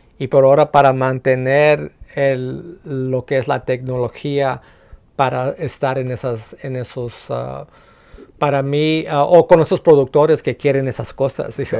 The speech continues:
Speaker 1: "Ay", digo, porque también es otra cosa, eso es plata. <laughs> Eso cuesta y
Speaker 2: That's
Speaker 1: tú
Speaker 2: right.
Speaker 1: vas a invertir, eso, eso va a ser curioso, pero Jim Fox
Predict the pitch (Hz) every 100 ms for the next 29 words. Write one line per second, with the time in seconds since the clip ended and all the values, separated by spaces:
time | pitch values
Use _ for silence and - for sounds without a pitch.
0 | 113 131 143 135 131 131 127 120 117 139
1 | 135 143 143 151 156 156 151 143 160 151
2 | 127 120 135 - 131 139 - 120 - -
3 | - - - - 147 185 160 151 147 175
4 | - 165 139 143 139 139 131 143 - 160
5 | 170 175 180 170 151 131 165 165 170 -
6 | - - _ 160 156 175 - 175 151 175
7 | 151 160 151 139 139 139 - 123 120 -
8 | 151 156 147 143 143 - -